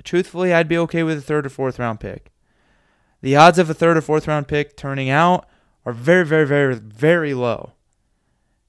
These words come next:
And the odds of La'el Collins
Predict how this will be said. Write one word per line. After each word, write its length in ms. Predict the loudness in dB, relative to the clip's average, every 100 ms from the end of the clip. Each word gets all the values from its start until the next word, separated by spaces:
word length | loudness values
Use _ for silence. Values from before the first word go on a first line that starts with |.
| _ _ _
And 440 | -8 -4 -4 -4 -4
the 120 | 2
odds 200 | 2 2
of 80 | 2
La'el 340 | 4 6 4
Collins 800 | 2 -4 -4 -4 -8 -14 -20 -20